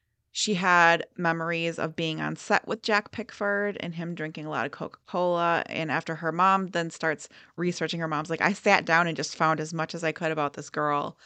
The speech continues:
And I guess Lucille Rickson and Jack Pickford did work on a number of movies together. Um, yeah, and it just a lot of mention of Jack Pickford drinking Coca-Cola all the time. And I was like, "Well, it had ca-,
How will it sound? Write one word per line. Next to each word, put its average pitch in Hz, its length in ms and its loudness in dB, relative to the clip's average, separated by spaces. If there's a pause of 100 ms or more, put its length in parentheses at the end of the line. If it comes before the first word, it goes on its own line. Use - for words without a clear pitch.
(420)
And 160 240 2
I 104 80 0
guess 160 260 -2
Lucille 156 480 -2
Rickson 143 420 -10
and 143 280 -6
Jack - 260 -4
Pickford 143 480 -6
did 139 160 -4
work - 260 -6
on 101 80 -2
a 147 60 -6
number 156 260 -8
of 156 240 -6
movies 190 340 -4
together. 190 520 -2 (960)
Um, 165 380 -4 (600)
yeah, 147 220 4
and 151 280 -4 (160)
it 143 180 -2
just 160 240 -6
a 147 40 -4
lot 151 180 -2
of 147 80 -8
mention 156 320 -8
of - 80 -12
Jack - 280 -6
Pickford 147 340 -8
drinking - 320 -12
Coca-Cola - 480 -12
all - 100 -12
the - 60 -18
time. - 240 -10
And 82 80 -12
I - 20 -8
was - 140 -10
like, - 160 -6
"Well, 170 180 2
it 156 80 0
had 151 140 -4
ca-, - 180 -6